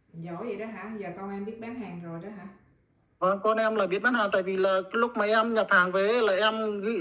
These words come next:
Speaker 2: ra toa để em ghi cái mã số đấy là mình, mình chỉ cho nó là, là nó biết làm mà, nó, nó, nó biết bán à.
Speaker 1: À. Em có ghi, ờ, giá lên cái áo hoặc, hoặc, hoặc lên đồ
Speaker 2: Có,
Speaker 1: luôn?
Speaker 2: có, có, có, có, có, có cái giá chị ạ.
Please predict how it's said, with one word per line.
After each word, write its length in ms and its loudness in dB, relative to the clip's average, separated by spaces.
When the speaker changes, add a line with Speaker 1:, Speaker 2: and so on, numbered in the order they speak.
Speaker 2:
ra 220 6
toa 220 6
để 80 2
em 140 0
ghi 440 0
cái 100 2
mã 200 4
số 240 0
đấy 240 2
là 260 4
mình, 320 -2
mình 220 -2
chỉ 200 2
cho 60 2
nó 240 2
là, 120 2
là 240 2
nó 140 -2
biết 180 -2
làm 200 4
mà, 100 -4
nó, 140 -6
nó, 240 -2
nó 100 -2
biết 160 -4
bán 280 2
à. 60 -10
Speaker 1:
À. 60 -16
Em 120 -14
có 120 -8
ghi, 300 -2
ờ, 120 -4
giá 520 -8
lên 220 -6
cái 100 -12
áo 340 -10
hoặc, 240 -10
hoặc, 120 -14
hoặc 160 -14
lên 220 -8
đồ 120 -8
Speaker 2:
Có, 80 4
Speaker 1:
luôn? 140 -2
Speaker 2:
có, 280 2
có, 160 2
có, 280 -6
có, 240 0
có, 120 -6
có 160 0
cái 160 0
giá 220 2
chị 120 -4
ạ. 60 -4